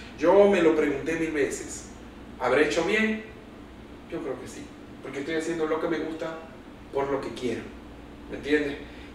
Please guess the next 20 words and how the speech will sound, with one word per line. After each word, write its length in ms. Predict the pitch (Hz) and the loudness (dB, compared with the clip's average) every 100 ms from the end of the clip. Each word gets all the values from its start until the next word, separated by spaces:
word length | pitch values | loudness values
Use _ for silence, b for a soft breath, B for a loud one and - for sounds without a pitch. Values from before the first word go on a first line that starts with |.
| - | -10
Y 200 | 151 156 | -2 0
esta 200 | 156 170 | 2 0
es 80 | 151 | 0
mi 80 | 147 | -2
casa. 320 | - - - - - - - - | -4 -6 -10 -14 -16 -16 -14 -2
Yo 80 | 113 | 2
he 40 | |
viajado, 580 | 110 123 180 196 196 - | 2 4 6 8 6 4
tengo 220 | 117 110 | -2 -2
otra 160 | 110 107 | -2 -2
nacionalidad, 840 | 107 107 104 104 107 170 175 - B B B - | -4 -6 -6 -4 0 2 2 0 B B B -10
he 40 | |
estado 280 | 110 110 107 | -6 0 0
en 100 | 107 | 0
otros 180 | 107 107 | -2 -4
países, 560 | - 107 - - - 127 | 0 2 2 -2 -4 -4
he 40 | |
estado... 420 | 123 147 151 - B B - | 0 4 4 4 B B -8
y 80 | 147 | -6
siempre 680 | - 156 160 170 190 196 | -2 2 2 2 0 0